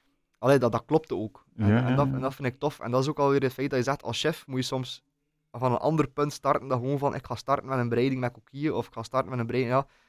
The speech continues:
Speaker 1: Zet dus ook een keer van volledig anders beginnen denken.
Speaker 2: Het doet me een beetje denken aan Cochon de Luxe.
Speaker 1: Ja, Cochon de Luxe is daar ook enorm goed in. En ik ben er ook soms wel jaloers op dat ik zeg van, "Doe me, dat ik daar niet op gekomen ben."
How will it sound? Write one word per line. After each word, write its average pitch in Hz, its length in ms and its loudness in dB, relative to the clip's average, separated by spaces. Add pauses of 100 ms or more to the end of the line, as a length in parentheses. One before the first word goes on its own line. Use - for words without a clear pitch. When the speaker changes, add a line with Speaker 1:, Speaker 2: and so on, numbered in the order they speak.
(160)
Speaker 1:
Zet 135 120 -2
dus 139 100 -6
ook 135 60 4
een 127 60 0
keer 135 100 0
van 123 160 2
volledig 131 300 4
anders 135 260 4
beginnen 120 260 0
denken. 120 320 0 (720)
Speaker 2:
Het - 140 -16
doet - 80 -10
me 113 60 6
een 101 60 6
beetje 98 200 0
denken 123 220 2
aan 127 120 4
Cochon 107 400 -2
de 95 80 2
Luxe. - 300 -6 (440)
Speaker 1:
Ja, 113 320 0 (420)
Cochon 143 260 2
de 139 60 10
Luxe 160 180 6
is 135 80 6
daar 131 140 8
ook 135 160 4
enorm 123 360 4
goed 135 120 2
in. 110 180 2 (240)
En 117 280 2
ik 113 160 0
ben 123 160 8
er 123 80 4
ook 143 120 2
soms 143 180 0
wel 131 120 8
jaloers 127 280 4
op 147 100 4
dat 127 100 4
ik - 60 -4
zeg - 160 -8
van, 104 120 -16 (100)
"Doe 208 140 4
me, 117 100 4
dat 123 100 4
ik 120 60 4
daar 131 120 8
niet 135 100 4
op 127 100 4
gekomen 117 320 -6
ben." 110 100 -2